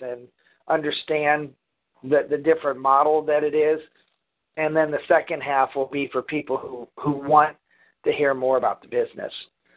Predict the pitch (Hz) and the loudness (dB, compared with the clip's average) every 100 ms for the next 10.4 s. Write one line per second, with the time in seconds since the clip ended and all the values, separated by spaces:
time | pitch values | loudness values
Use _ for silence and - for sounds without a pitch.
0 | _ _ 127 131 135 147 160 165 170 165 | _ _ 4 6 4 4 2 4 4 2
1 | 156 156 143 147 131 - 147 147 147 139 | 0 -4 -6 -6 -8 -4 2 2 2 -6
2 | - 143 127 117 - 156 147 160 151 151 | -2 4 4 4 0 0 0 0 0 -2
3 | _ _ _ _ _ 147 156 156 156 156 | _ _ _ _ _ -2 0 2 0 -4
4 | 139 120 110 - 156 151 135 139 - 135 | -2 -2 0 2 2 2 -6 -6 -2 0
5 | 139 139 135 131 139 135 135 127 - - | 0 -2 -4 -4 -4 -4 -6 -10 -8 -2
6 | 120 123 78 - 127 135 135 131 139 131 | 2 2 0 -2 -6 -2 -2 -2 -2 -2
7 | 123 135 135 - 147 131 131 - _ _ | 0 0 0 0 2 4 4 -2 _ _
8 | _ _ - 143 147 160 156 151 143 139 | _ _ -2 2 4 4 2 0 0 0
9 | 147 135 123 - 143 - 131 127 127 127 | -2 -6 -8 0 0 0 -6 -4 -2 -2
10 | 131 127 131 | -2 -4 -4